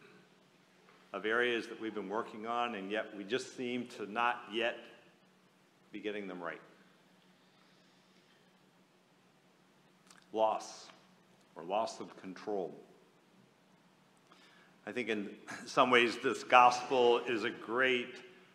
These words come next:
primer for helping us to start thinking and to start praying about what is it that we want from this coming Lent. Some might be thinking, "Father Ed,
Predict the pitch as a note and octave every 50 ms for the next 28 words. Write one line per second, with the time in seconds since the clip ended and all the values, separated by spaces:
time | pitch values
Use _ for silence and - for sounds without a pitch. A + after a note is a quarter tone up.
0 | - - _ - - C#3+ B2+ B2 B2 A#2 A2+ G#2+ F#2+ F2+ G2+ - - - - -
1 | - - - - - - - - - - - - - - _ _ _ _ _ _
2 | - - A#2+ A2 G#2+ A2 - C3 C3 C3 C3 - C3 B2 B2 B2 A#2+ A#2+ B2 B2
3 | - C3 B2 B2 B2 - - - - - - G2 - - - B2 A#2 A2 - -
4 | - C3 B2 A#2+ A#2+ - B2 A2+ A2+ G#2+ G#2 G2 F#2+ G#2+ G#2 - - A#2 G#2+ G#2
5 | - - - A#2+ A#2 A2 A2 A2 G#2 G#2 G2+ F#2 G#2+ G#2 G2+ G2+ - - - A#2
6 | A2+ A#2+ A#2+ C3 C3 - C3 A#2+ A2+ - B2+ A2 - - A2+ G2 A#2 A2 A2 G#2+
7 | G2+ G#2+ A2+ A2+ A2 G#2+ G#2+ - - - - - A2 G#2 G#2 G2 F#2 G2+ G2+ -
8 | - - - - - - - - - _ - - A#2 G#2+ G#2 G2 F#2+ F#2 F#2 F2+
9 | D#2+ - - - - - - - - - _ _ _ _ _ _ _ _ _ _
10 | _ _ _ _ _ _ _ _ _ _ _ _ _ _ _ _ - _ _ _
11 | _ _ _ _ _ _ _ _ _ - - - _ _ _ _ _ _ _ -
12 | - - - - - - - - - - - - - - B2 A#2 A#2 A2+ A2 A2+
13 | G#2 - - A2 G2 - G2 E2+ - - B2+ A2+ F#2+ G2+ A#2 G2+ E2 -